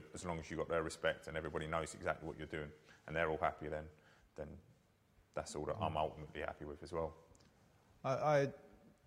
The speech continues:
Speaker 2: I completely agree. Um, being the other type of striker to Bobby as well, I would feel the pressure to score a little bit more than possibly you, you would have done.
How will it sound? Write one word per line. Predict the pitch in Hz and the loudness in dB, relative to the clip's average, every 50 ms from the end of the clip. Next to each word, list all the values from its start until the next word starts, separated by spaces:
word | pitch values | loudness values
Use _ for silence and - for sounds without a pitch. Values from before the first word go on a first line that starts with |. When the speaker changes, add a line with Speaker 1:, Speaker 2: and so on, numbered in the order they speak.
| - - - 123 135 131 | -10 -6 0 6 8 8
Speaker 2:
I | 127 | 8
completely | 120 - 123 - 127 123 113 110 | 8 6 2 4 4 2 2 2
agree. | 104 98 110 110 101 87 - - - - - - - - - - - - - - - | 2 2 4 2 2 0 -2 -10 -20 -20 -20 -20 -20 -20 -20 -18 -18 -16 -14 -2 0
Um, | 113 113 117 117 117 117 117 - - - - - - - - - - - - | 4 4 6 6 4 2 0 -2 -6 -16 -20 -20 -20 -20 -20 -20 -12 2 6
being | 151 151 139 131 | 8 10 10 10
the | 131 120 - | 10 8 10
other | 156 147 135 | 10 10 10
type | 127 - 147 131 127 - | 10 10 8 8 8 8
of | 117 | 4
striker | - - 135 123 123 123 - 113 | 6 10 10 10 10 10 6 0
to | - - 120 | 2 2 0
Bobby | 104 120 127 117 104 101 104 | 6 8 8 8 8 6 4
as | 104 101 117 | 4 4 6
well, | 120 113 101 98 98 - - - - - - - - - - - - | 6 6 6 4 2 -4 -10 -20 -20 -20 -20 -20 -20 -20 -12 2 6
I | 123 123 | 6 8
would | 120 117 - | 8 6 4
feel | - - 135 123 | 6 6 6 6
the | 117 117 | 6 4
pressure | - - 135 123 - - 113 | 4 6 6 6 6 4 2
to | - 117 | 2 2
score | - - - - 139 131 113 110 107 113 - - | 2 2 4 8 8 10 10 10 8 8 2 0
a | 117 | 0
little | 113 120 135 143 - - 143 120 | 4 6 6 6 6 6 4 4
bit | 123 - - | 4 4 4
more | 123 123 127 123 131 165 185 - - - - - - - - - - - - - - | 6 8 10 10 10 8 6 2 -4 -16 -18 -20 -20 -20 -20 -20 -20 -20 -10 4 6
than | 131 120 117 110 - - | 8 8 8 6 6 6
possibly | - 127 - - 117 120 123 117 | 6 6 6 6 6 6 6 8
you, | 113 120 123 120 117 110 - - - - - 131 | 8 6 6 6 4 2 0 -6 -12 -10 0 4
you | 127 123 117 | 6 6 8
would | 113 110 107 | 8 8 6
have | 107 - | 6 6
done. | 107 107 110 110 | 6 4 4 2